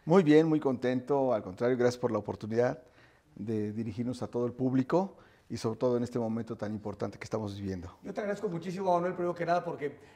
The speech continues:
Speaker 2: gracias a ti y a, y a Nicolás Alcabón, pues, conocimos la, la casa del patrón, o sea, la parte de abajo de la casa del patrón, nunca nos habían invitado. Te agradezco muchísimo, Manuel, que, ¿no? que hayamos podido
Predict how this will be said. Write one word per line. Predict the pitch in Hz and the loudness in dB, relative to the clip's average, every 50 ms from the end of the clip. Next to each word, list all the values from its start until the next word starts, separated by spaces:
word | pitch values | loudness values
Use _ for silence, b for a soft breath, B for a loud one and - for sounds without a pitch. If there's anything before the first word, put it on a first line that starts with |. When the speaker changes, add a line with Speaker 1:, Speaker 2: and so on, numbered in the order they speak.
| B B | B B
Speaker 2:
gracias | - 160 175 180 170 - | -4 -4 -2 -2 -2 -2
a | 170 156 - | -4 -4 -2
ti | 170 175 180 180 | -4 -4 -4 -4
y | 170 160 | -4 -4
a, | 151 139 135 139 139 | -4 -2 -2 -4 -4
y | 139 139 | -4 -6
a | 135 | -6
Nicolás | 127 135 - 147 147 151 151 | -6 -6 -8 -6 -6 -4 -6
Alcabón, | 160 - - 151 151 151 | -6 -6 -6 -6 -6 -6
pues, | 147 | -8
conocimos | - - 143 135 127 143 156 151 147 139 | -10 -10 -10 -10 -10 -10 -10 -8 -6 -6
la, | 135 135 | -6 -6
la | 131 127 123 | -8 -8 -10
casa | - 151 139 151 | -10 -10 -8 -8
del | 139 135 131 | -10 -8 -6
patrón, | - 143 - 175 165 175 202 | -8 -4 -2 0 0 0 -2
o | 175 | -4
sea, | - 127 | -6 -8
la | 123 120 | -6 -6
parte | - 147 147 156 | -6 -6 -6 -4
de | 139 | -4
abajo | 143 147 143 | -4 -4 -4
de | 147 | -6
la | 135 127 | -8 -6
casa | 139 147 - | -8 -8 -10
del | 147 135 | -8 -6
patrón, | 156 151 151 170 180 180 | -6 -6 -4 -4 -4 -4
nunca | 156 147 143 151 | -6 -8 -10 -12
nos | 147 143 123 | -12 -10 -10
habían | 147 147 147 | -10 -10 -10
invitado. | 147 143 139 156 - 180 - 175 B B B B B _ | -10 -12 -12 -8 -4 -4 -2 -2 B B B B B _
Te | - | -8
agradezco | 131 131 139 147 151 147 - 147 | -6 -4 -2 -2 -4 -4 -6 -8
muchísimo, | 139 135 131 147 139 147 151 147 | -8 -8 -10 -10 -10 -8 -8 -8
Manuel, | 139 139 127 135 143 135 | -8 -8 -8 -8 -10 -10
que, | - | -10
¿no? | 117 107 151 151 | -12 -12 -12 -12
que | - | -10
hayamos | 120 131 135 131 127 - | -8 -8 -8 -8 -10 -14
podido | - - 127 123 131 135 131 127 | -14 -12 -8 -6 -4 -4 -6 -6